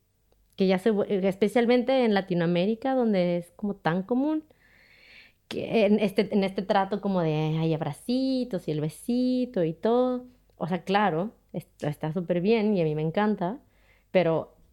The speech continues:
hay veces donde esa línea se cruza y es como, no, o sea, esto ya no es un trato respetuoso,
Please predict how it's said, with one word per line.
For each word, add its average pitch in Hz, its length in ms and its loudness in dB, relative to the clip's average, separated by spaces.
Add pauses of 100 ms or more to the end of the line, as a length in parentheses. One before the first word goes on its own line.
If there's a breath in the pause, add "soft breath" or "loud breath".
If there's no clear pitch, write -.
(200)
hay 160 280 -2
veces 175 420 0
donde 156 380 0
esa 147 220 -6
línea 165 320 -2
se 165 160 -8
cruza 165 380 -2
y 156 100 -2
es 151 100 -6
como, 151 480 -6
no, 156 360 -4
o 160 120 -6
sea, 151 420 -2 (640)
esto 202 240 0
ya 196 220 4
no 202 180 2
es 180 520 0
un 180 160 -2
trato 160 500 0
respetuoso, 170 800 -2